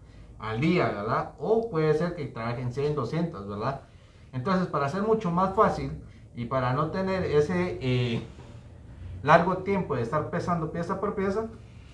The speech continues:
les recomiendo que lo hagamos volumétricamente, ya teniendo una, un peso estándar o un rango de peso para cada pieza, ¿de acuerdo? Entonces, yo utilizo este boleador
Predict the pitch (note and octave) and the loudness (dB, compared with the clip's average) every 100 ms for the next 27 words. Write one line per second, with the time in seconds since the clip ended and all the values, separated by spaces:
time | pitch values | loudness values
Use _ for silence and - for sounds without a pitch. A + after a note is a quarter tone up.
0 | - - F3+ G#3 G3 F3 F3 F3+ - D#3 | -20 -4 2 2 2 2 2 0 0 2
1 | C3 C#3+ E3 E3 B2 A#2+ B2+ C3 D3+ F3 | 4 4 4 0 0 0 -2 -2 -6 -2
2 | F#3+ F#3 F#3+ A3+ A3+ - - - - C#3+ | 0 0 0 -2 -2 -14 -18 -18 -4 -2
3 | D3 D#3+ D#3+ D#3+ E3 E3+ F3 F3 E3+ - | 0 2 4 4 4 4 4 4 2 -6
4 | D3 D3 - F#3+ F#3 C#3 A#2 - E3 E3+ | -8 -6 0 0 2 0 -2 -2 0 2
5 | G3 D3+ C#3+ D#3 D3 D#3+ E3+ E3+ E3+ G3+ | 2 2 2 2 2 2 2 0 2 2
6 | G3 - - - C#3 A#2+ A2+ A#2 A2+ A2+ | 0 -2 -10 -6 -4 -4 -4 -2 -2 -4
7 | - - - - A#2+ E3 G#3+ A3+ - - | -8 -10 -12 -12 -10 0 0 0 -8 -20
8 | - - - - - - - - - - | -20 -20 -20 -20 -20 -20 -20 -20 -20 -20
9 | - - - C3 E3 G3 G#3 - C#3 E3+ | -14 -10 -6 0 2 4 2 0 -2 0
10 | F3+ E3+ D#3 D#3 E3+ F3 F3+ F3 D3+ F#3 | 2 0 -4 4 6 6 4 4 4 4
11 | A3 - | 4 0